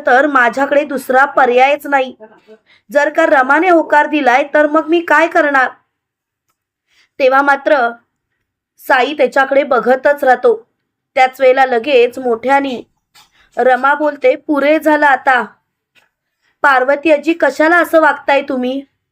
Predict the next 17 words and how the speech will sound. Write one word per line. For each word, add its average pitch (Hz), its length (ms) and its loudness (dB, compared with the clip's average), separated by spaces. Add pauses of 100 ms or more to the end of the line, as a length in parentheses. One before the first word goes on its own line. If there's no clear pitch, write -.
(500)
असं 277 300 2
वागायची 277 520 0
गरजच 285 580 0
नाहीये. 285 400 2 (1120)
आई 285 220 0
आजी, 311 300 -2
खरं 302 240 2
सांगू 320 320 -2
का, 277 160 0
मी 302 140 -2
स्वतः 294 580 0
साईशी 285 540 -2
लग्न 285 280 0
करण्यासाठी 269 580 -2
होकार 269 380 0
दिलाय 269 320 -2
आणि 269 240 -2